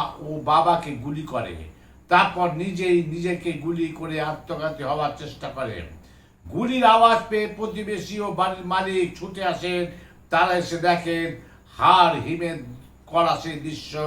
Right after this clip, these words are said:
ঘরের মধ্যে রক্তাক্ত অবস্থায় পড়ে আছে সবাই। খবর দেওয়া হয় পুলিশে। পাড়ার লোকেদের কাছ থেকে খবর পেয়ে পুলিশ ঘটনাস্থলে পৌঁছয়। গুরুতর আহত অবস্থায়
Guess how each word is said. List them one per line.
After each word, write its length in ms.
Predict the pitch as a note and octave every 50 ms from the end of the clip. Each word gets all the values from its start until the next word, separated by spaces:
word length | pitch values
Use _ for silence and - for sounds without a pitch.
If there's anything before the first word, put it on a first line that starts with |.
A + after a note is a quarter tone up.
| D3+ D3 D3 - - - - - - - - -
ঘরের 300 | - E3 G3+ A#3 A#3 A3 G3+ G#3
মধ্যে 220 | A3 A3 - G3 G#3+
রক্তাক্ত 640 | G#3 G#3+ G#3 G#3 - - - A#3+ A3 G#3+ - - -
অবস্থায় 480 | G#3+ G3 G3 G3+ F3 - - G#3+ G3 F#3+ F#3
পড়ে 140 | G#3 G#3 G#3
আছে 220 | G3+ F#3 F3+ F#3 D#3 F3+
সবাই। 380 | F#3+ G3 F#3+ G3 G3+ G3 F#3+ F3 - - - - - - - - _ -
খবর 240 | C#3+ E3+ - G#3+ G#3 E3+ D#3
দেওয়া 200 | F#3+ F#3+ G3 E3+ D#3
হয় 200 | F3 G3 G3+ G3 - -
পুলিশে। 400 | F#3+ G3 F#3+ F3 - F3+ F#3+ F#3+ F#3+ F#3 F3 - - - - - - -
পাড়ার 320 | - - F3 G3+ G3+ F#3+ F3+ G3
লোকেদের 360 | F#3 F3 F#3+ F#3+ F3+ G3 F#3+ - -
কাছ 140 | F#3+ F3+ - - -
থেকে 180 | G3 F#3 G3 F3 - -
খবর 180 | - G3 F#3+ F#3 -
পেয়ে 200 | F#3+ F#3 F3+ F3+
পুলিশ 180 | F#3 F#3 F3 E3+ -
ঘটনাস্থলে 540 | D#3 F3+ F#3 G3 F#3+ - - F#3 F3+ F3+ F3 E3+
পৌঁছয়। 460 | F3+ F#3+ F3 - F3 F#3 F3+ E3+ D3 - - - - - - - - - - - -
গুরুতর 400 | - E3 - - - G3+ G3+ G3 F#3+ F#3 F#3+
আহত 180 | G3 F#3+ F#3 F3+
অবস্থায় 640 | F3 E3+ F3+ F3 E3+ - - F3 F3+ F3 F3 F3